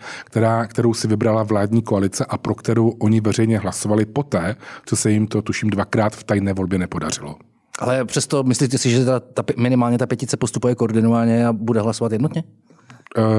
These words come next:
Speaker 1: já si myslím, jakoby, že ano, ale ty volby jsou tajné,
Speaker 2: Tajné.
Speaker 1: takže samozřejmě nemůžeme jako nijak, jakoby, předvídat, jo. Tam, tam uvidíme, ale víme prostě tu, eh, pětici samozřejmě, jakoby, známe, jo. A je to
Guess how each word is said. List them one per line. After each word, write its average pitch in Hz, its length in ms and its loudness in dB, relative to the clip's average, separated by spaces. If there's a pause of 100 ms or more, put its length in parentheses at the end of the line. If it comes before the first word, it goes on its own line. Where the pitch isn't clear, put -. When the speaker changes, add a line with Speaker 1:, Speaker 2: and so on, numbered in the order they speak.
(100)
Speaker 1:
já 107 200 4
si - 160 -2
myslím, 123 260 2
jakoby, 120 260 2
že 123 140 0
ano, 95 260 0
ale 107 140 4
ty 110 140 -2
volby 101 220 2
jsou 120 160 0
tajné, 95 240 0
Speaker 2:
Tajné. 110 140 4
Speaker 1:
takže 117 160 2
samozřejmě 101 360 0
nemůžeme 98 560 0
jako 104 340 2 (460)
nijak, 101 240 2
jakoby, 98 240 0
předvídat, 95 600 0
jo. 90 160 -4
Tam, 98 380 0 (360)
tam 110 200 0
uvidíme, 110 520 0
ale 123 240 -2
víme 127 240 2
prostě 127 320 -4
tu, 117 320 2
eh, - 40 -8 (240)
pětici 110 480 -2
samozřejmě, 107 560 0
jakoby, 113 280 0
známe, 104 560 0
jo. 80 120 -8
A 101 100 0
je 104 80 2
to 117 240 0